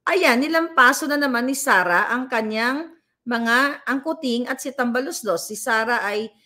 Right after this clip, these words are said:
seventy percent. Actually, bumagsak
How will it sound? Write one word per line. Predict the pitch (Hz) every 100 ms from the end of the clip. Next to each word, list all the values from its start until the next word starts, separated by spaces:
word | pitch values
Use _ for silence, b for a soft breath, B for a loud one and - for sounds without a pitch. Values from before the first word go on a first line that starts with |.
| _
seventy | - 233 196 196 190
percent. | - 175 175 - 254 311 - - - _ _ _ _ -
Actually, | 180 254 247
bumagsak | 196 180 175 - 240